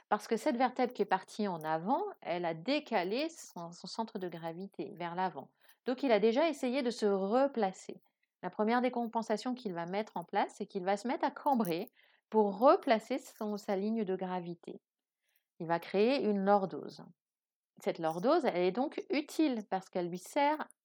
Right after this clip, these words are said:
à s'équilibrer. Donc, vous avez déjà partiellement une partie de la réponse.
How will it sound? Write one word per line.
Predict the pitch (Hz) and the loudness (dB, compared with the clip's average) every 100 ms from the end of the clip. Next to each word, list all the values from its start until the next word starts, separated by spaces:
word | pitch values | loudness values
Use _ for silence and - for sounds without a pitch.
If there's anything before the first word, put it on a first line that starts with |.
| _ | _
à | 220 | -6
s'équilibrer. | 226 247 - 233 233 202 180 180 _ _ _ _ _ _ _ _ _ | -4 -6 -4 -4 -2 0 -2 -4 _ _ _ _ _ _ _ _ _
Donc, | 185 220 247 | -4 0 2
vous | 208 | 4
avez | 180 180 | 4 6
déjà | 196 220 269 269 _ _ | 4 6 4 4 _ _
partiellement | - 202 - 196 185 240 254 | 0 0 -2 -6 -4 -2 -2
une | 190 | -2
partie | 190 190 - 220 | -2 -4 -4 -2
de | |
la | 202 | -2
réponse. | 185 214 220 208 - | 0 -4 -4 -6 -6